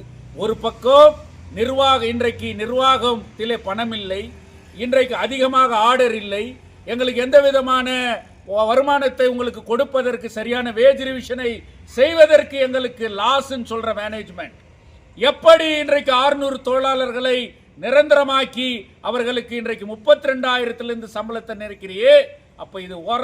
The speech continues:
வஞ்சனை அல்லவா? தொழிலாளர்களை பழிவாங்குகின்ற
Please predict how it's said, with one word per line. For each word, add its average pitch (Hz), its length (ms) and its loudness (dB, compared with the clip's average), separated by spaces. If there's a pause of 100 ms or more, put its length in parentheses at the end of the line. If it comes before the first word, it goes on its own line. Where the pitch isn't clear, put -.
வஞ்சனை 196 420 -8
அல்லவா? 170 360 -2 (500)
தொழிலாளர்களை 262 840 0 (420)
பழிவாங்குகின்ற 285 840 0